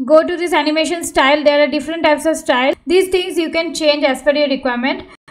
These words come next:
Once this is done, you can go to this export button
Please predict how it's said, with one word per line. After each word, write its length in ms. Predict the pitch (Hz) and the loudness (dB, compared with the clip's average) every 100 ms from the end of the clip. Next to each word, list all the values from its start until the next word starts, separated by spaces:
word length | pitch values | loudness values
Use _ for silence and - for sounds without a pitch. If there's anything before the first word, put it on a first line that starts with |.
| - | -8
Once 300 | 269 294 359 | 0 2 0
this 180 | 349 330 | -4 -6
is 160 | 330 262 | -6 0
done, 220 | 285 302 | 2 2
you 120 | 285 | 0
can 200 | 294 294 | 0 0
go 100 | 262 | 0
to 120 | 254 | -2
this 200 | 285 294 | -2 -2
export 480 | 285 254 - 254 269 | -2 -4 -2 -2 0
button 460 | 277 262 302 330 | 0 2 0 -2